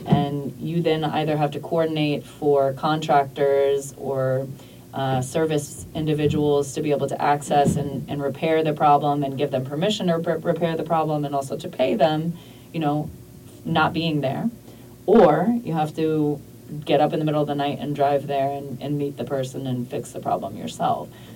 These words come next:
So especially for somebody who's just getting into investing and maybe wants to keep their expenses low, that's gonna be difficult to do.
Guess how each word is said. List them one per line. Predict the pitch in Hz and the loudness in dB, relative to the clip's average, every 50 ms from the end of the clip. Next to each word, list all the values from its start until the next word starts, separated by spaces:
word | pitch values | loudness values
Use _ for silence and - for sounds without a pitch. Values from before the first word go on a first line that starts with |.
| - - | -20 -16
So | - - 175 160 156 | -8 -2 2 2 2
especially | 156 151 - 208 208 214 - 208 190 | 2 2 4 2 2 4 4 2 2
for | 175 175 165 | 4 2 2
somebody | 156 156 156 160 160 156 156 151 | 2 2 0 2 2 2 2 2
who's | 151 147 139 - | 2 2 0 -2
just | - - 170 160 160 - - | -2 -2 0 0 -2 -4 -4
getting | - 156 147 151 147 147 143 - | -2 0 2 2 2 2 0 -2
into | - 156 156 160 160 160 - 156 147 143 143 139 139 147 151 - - - - - - - - - - - - - - | -2 -2 -2 0 -2 -2 0 2 4 4 4 4 0 -4 -8 -10 -12 -18 -20 -20 -20 -20 -20 -20 -20 -20 -14 -8 -6
investing | 156 156 156 165 185 208 220 - - 160 151 151 | -2 2 4 6 6 6 4 0 -2 0 0 2
and | 147 147 | 2 2
maybe | 147 147 151 147 151 151 | 2 2 2 2 2 2
wants | 151 147 147 147 - | 2 2 0 -2 -4
to | - - | -8 -10
keep | - 160 151 | -8 -8 -6
their | 156 151 151 | -6 -6 -6
expenses | 147 - - - 170 196 220 214 202 165 151 151 | -8 -8 -6 -2 0 0 2 0 0 -2 -2 -2
low, | 147 143 139 147 139 131 135 135 - - - - - - | -2 -2 0 0 -2 -4 -4 -8 -10 -14 -18 -20 -16 -8
that's | - 175 185 180 | -4 -4 -2 -2
gonna | - 220 202 185 | 0 0 0 2
be | 175 160 | 2 0
difficult | 151 151 160 160 160 170 170 156 151 - - - | 0 0 0 0 0 -2 -2 -2 -2 -4 -4 -4
to | 151 147 | -6 -6
do. | 143 139 143 143 127 | -4 0 0 2 2